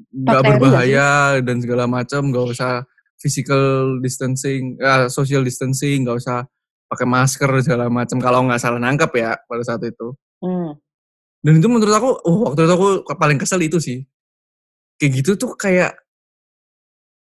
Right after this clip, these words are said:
Speaker 1: gimana ya? Mungkin kalau disambungin dengan yang less curious atau less, aku tetap mungkin tentang less educated mungkin lebih ke arah ini. Bener kamu less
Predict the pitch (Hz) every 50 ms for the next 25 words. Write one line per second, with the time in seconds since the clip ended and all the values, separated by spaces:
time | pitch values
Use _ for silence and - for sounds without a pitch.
0 | _ _ - 143 131 139 135 151 175 208 220 175 135 123 123 120 123 131 143 147
1 | 147 143 - 208 220 220 214 202 - - - 160 156 135 - - - _ _ _
2 | - 147 135 135 135 131 156 143 135 127 131 131 135 135 135 131 131 127 127 127
3 | 123 127 127 127 127 127 127 131 - _ _ _ _ _ _ _ _ _ _ _
4 | _ _ - - - - _ _ _ _ _ _ _ _ - 151 151 151 151 147
5 | - - - 156 151 151 147 147 156 165 160 - - - 139 - 147 147 147 147
6 | 147 151 147 - - - - 160 190 233 226 233 - 233 208 202 202 214 240 220
7 | 214 202 180 180 170 170 170 170 - 175 147 139 127 147 143 165 180 180 180 175
8 | 196 190 180 147 131 131 139 127 127 127 127 127 135 143 139 123 120 - _ _
9 | _ - 135 123 127 123 127 135 131 127 131 143 151 151 151 147